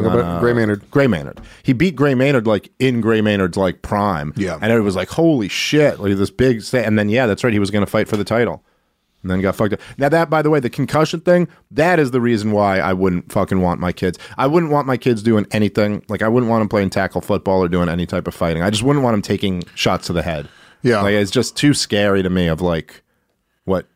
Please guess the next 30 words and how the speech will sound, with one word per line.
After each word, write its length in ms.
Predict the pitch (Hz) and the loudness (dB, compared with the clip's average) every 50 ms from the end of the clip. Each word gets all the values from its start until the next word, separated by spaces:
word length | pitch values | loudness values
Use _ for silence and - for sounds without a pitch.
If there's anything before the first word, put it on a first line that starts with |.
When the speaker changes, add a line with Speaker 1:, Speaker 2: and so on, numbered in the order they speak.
| _ _ - - | _ _ -8 -6
Speaker 2:
it's, 160 | 120 113 - | -2 0 0
it's 140 | 165 147 - | 0 0 0
just 180 | 208 196 - | -2 -2 0
a 40 | 208 | -2
very 260 | 170 123 135 175 190 | 0 2 2 2 2
risky 340 | 160 123 156 156 - - 156 | 2 0 0 -2 -2 -4 -2
thing. 320 | - 135 139 123 82 87 - _ - | 0 0 0 0 -2 -6 -12 _ -2
Like, 180 | 98 101 95 | -2 0 2
it's 160 | 113 104 - 92 | 0 0 -2 -4
really 320 | 92 110 135 156 143 117 | 0 2 2 2 2 0
Speaker 1:
Now, 240 | 127 131 147 147 147 143 | 0 0 2 2 2 0
Speaker 2:
genuinely 60 | 127 120 | 0 0
Speaker 1:
now 100 | 147 143 | 2 2
Speaker 2:
very 120 | 139 - | 2 2
Speaker 1:
would 100 | - 107 | 2 0
you, 60 | 120 - | 0 0
Speaker 2:
risky. 320 | 139 135 131 95 90 90 | 0 0 -2 -2 -4 -2
Speaker 1:
well, 160 | 135 131 131 123 | 0 0 0 2
let's 180 | 131 139 127 | 2 2 2
say 80 | - 135 | 2 0
your 180 | 123 117 120 | 0 0 0
kid 200 | 110 - 127 120 | 0 0 0 0
just 140 | 117 110 98 | 0 -4 -2
wanted 260 | 98 117 117 117 110 | 0 0 2 2 0
to 80 | 113 104 | -2 -4
train 480 | - - 117 113 113 113 110 113 110 107 | -2 0 0 2 2 2 2 2 0 0
jujitsu 600 | 107 110 104 120 127 123 - - - 113 110 110 | 0 0 2 2 0 0 0 0 0 2 4 4
or 580 | 110 107 110 107 110 110 107 104 107 107 104 98 | 4 2 2 2 2 2 2 2 2 2 0 0
striking 720 | 90 - - - 123 117 117 113 - - 113 110 110 110 | -2 -4 -4 0 0 0 0 0 0 -2 -2 0 0 0
or 680 | 107 107 107 107 107 107 107 104 104 104 104 101 92 85 | 0 2 2 2 4 4 4 4 2 2 2 0 -2 -6